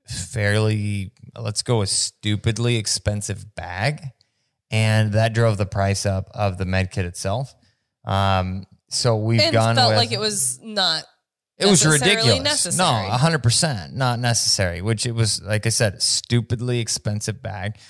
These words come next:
Speaker 1: So what we ended up doing, um, now, we utilize a Mud Rivers product, which is the actual bag that I've used for years and years and years and years,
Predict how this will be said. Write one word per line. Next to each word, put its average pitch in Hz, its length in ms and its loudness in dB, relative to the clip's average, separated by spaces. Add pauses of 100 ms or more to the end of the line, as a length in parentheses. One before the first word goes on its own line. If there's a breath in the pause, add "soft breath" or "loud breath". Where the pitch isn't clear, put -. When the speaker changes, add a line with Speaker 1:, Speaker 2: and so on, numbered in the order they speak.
(180 loud breath)
Speaker 1:
So 131 260 4
what 127 380 2
we 143 420 2
ended 147 300 2
up 117 200 0
doing, 117 580 4 (120)
um, 98 580 -2
now, 107 500 0
we 113 180 -2
utilize 113 600 2
a 107 240 -8
Mud 107 600 -2
Rivers 101 400 0
product, 101 420 -2
which 104 240 -4 (200)
is 120 240 -2
the 95 220 -8
actual 98 640 -2 (100)
bag 98 320 0
that 90 120 -2
I've 87 260 -2
used 95 280 -4
for - 140 -8
years 92 320 -4
and 90 80 -4
years 90 200 -4
and 90 100 -6
years 104 200 0
and 117 80 -2
years, 127 260 -4